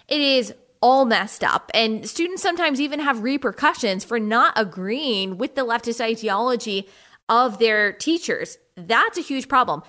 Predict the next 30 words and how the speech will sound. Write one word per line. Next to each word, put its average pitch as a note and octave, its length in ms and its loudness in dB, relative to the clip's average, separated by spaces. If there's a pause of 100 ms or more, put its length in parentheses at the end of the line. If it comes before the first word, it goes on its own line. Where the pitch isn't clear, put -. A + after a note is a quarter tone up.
(160)
Not C#4+ 300 2 (100)
only D#4+ 460 0
all A#3 240 0
of G3 140 -2
that, F3+ 420 0 (240)
but G#3 540 2 (100)
the G#3 200 -2
average D#4+ 420 -2
high D4 200 -2
school B3+ 320 -4
graduate B3 640 0
is - 220 -4
entering D4 340 -6
college B3+ 480 -2 (260)
reading D4 360 -2
at A#3+ 160 -2
a A#3 80 2
seventh C4 760 -2 (240)
grade G#3+ 520 2 (200)
level. F3+ 540 -2 (220)
You F3 200 -10
guys, E3 840 -2 (340)
that's E4 320 2
a G3 200 2
huge A#3 1080 2
problem. C#4 800 2
That's A4+ 180 0
a A4+ 140 4
huge G#4+ 220 4
problem. D#4 400 2